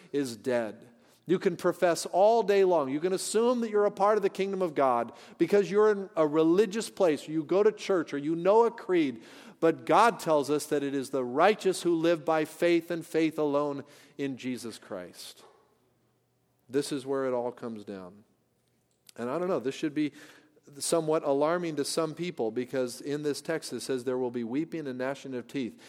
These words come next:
Jesus is talking about there is going to come a day where there is going to be,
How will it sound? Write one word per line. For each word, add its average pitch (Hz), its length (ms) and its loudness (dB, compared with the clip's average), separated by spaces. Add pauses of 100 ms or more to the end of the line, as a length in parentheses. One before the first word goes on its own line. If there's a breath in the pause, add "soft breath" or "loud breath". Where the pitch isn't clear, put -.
(100 loud breath)
Jesus 143 360 -2
is 131 160 -8
talking 147 360 -4
about 131 240 -2
there 127 140 -2
is 131 100 -4
going 156 360 -6
to 156 60 -8
come 165 260 -2
a 147 40 0
day 147 420 0 (260 loud breath)
where 131 160 0
there 143 120 4
is 139 120 -2
going 147 160 -4
to 143 60 -2
be, 131 120 -2